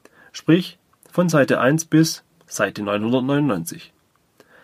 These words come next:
Da wir am Ende des Dokumentes unseren Index des Dokumentes pflegen und dieser somit immer auf der letzten Seite steht, ist sogar aus dem Inhaltsverzeichnis klar,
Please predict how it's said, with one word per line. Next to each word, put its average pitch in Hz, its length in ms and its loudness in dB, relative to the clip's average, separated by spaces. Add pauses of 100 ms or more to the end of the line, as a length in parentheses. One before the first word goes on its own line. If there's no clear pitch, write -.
(440)
Da 139 140 4
wir 139 100 8
am 131 80 4
Ende 165 280 4
des 170 160 0
Dokumentes 160 680 2 (260)
unseren 131 320 0
Index 165 520 0 (420)
des 127 120 -2
Dokumentes 127 540 0
pflegen 113 560 -2 (460)
und 139 80 -4
dieser 170 220 4
somit 156 260 4
immer 175 280 4 (140)
auf 131 140 -6
der 131 120 0
letzten 170 300 0
Seite 160 300 0
steht, 160 340 -4 (640)
ist - 160 -2
sogar 165 420 4 (100)
aus 139 140 0
dem 123 120 -4
Inhaltsverzeichnis 131 720 0
klar, 117 340 0